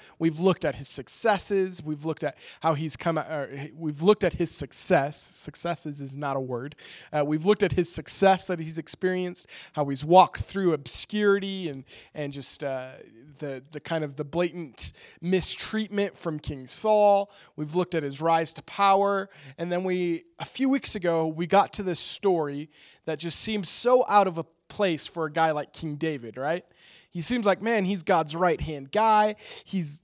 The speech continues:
he's like an all-star. He messes up here and there, but, I mean, really, he's a good guy. And then all of a sudden, we get to this story in Second Samuel chapter eleven where, uh, he blows it big time, right? <laughs> We see this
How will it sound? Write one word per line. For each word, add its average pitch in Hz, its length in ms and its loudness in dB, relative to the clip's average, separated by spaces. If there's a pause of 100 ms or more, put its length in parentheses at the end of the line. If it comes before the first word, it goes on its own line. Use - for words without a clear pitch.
(160)
he's 175 240 -6
like 156 180 0
an 156 60 0
all-star. 190 440 6
He 185 120 2
messes 185 340 0
up 196 180 2
here 208 140 -2
and 196 100 0
there, 196 160 6
but, 170 200 0
I - 20 0
mean, 175 240 0
really, 214 260 6
he's 165 160 -4
a 170 60 -6
good 165 220 -8
guy. 185 300 -4 (300)
And 180 80 -6
then 202 100 6
all 254 180 8
of 226 80 0
a - 20 -2
sudden, 220 240 4
we 196 100 2
get 196 200 -6
to 196 80 -2
this 175 160 -2
story 190 500 6
in 151 100 -4
Second 185 380 -4
Samuel 185 380 -2
chapter 170 420 -4
eleven 156 480 2 (440)
where, 170 460 4
uh, 151 380 0 (380)
he - 240 -2
blows 190 500 6
it 139 180 -4 (160)
big 170 240 8
time, 135 340 -4
right? 180 260 -2 (300)
<laughs> 240 120 0 (440)
We 165 120 0
see 208 160 -2
this 180 340 -2